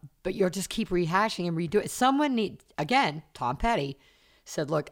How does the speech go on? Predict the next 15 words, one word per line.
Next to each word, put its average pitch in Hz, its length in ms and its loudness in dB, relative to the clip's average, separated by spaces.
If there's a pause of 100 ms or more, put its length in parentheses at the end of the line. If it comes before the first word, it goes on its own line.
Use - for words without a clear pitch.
I 175 200 6
need 180 380 -2
a 135 60 -12
producer. 147 720 -2 (580)
I'm 208 160 6
the 254 80 2
leader 233 260 2
of 214 60 4
the 208 100 0
band, 147 440 -2
and - 160 -12
people 170 240 -2
need 160 160 -4
to 151 80 -2
li-, 147 180 -4